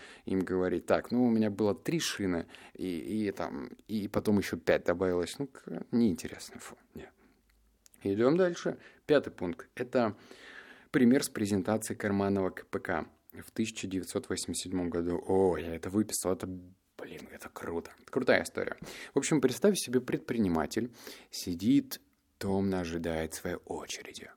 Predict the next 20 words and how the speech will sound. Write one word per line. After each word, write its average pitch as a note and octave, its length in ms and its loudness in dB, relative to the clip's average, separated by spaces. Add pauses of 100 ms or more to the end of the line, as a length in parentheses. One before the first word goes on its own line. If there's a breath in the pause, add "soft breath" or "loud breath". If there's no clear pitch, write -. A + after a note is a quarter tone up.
(140)
Офис. - 440 -12 (720)
Американские D3 960 2
будни, G2+ 500 2
все - 220 -2
суетятся. C#3 840 2 (240 loud breath)
Сидит B2+ 360 -4
секретарша C#3+ 880 2
и A2+ 60 0
потихонечку, F#3 1080 -2
помаленечку G2 840 2 (260 loud breath)
приглашает F#2+ 760 2 (220 soft breath)
новых, G#2 540 0 (220)
а, E2 280 -6
желающих D#2+ 720 0 (200 loud breath)
заходить E2 420 -8
в F2 60 -8
большой D#2+ 360 -4
зал, F2 240 0
где F2 160 -4
сидят E2+ 440 2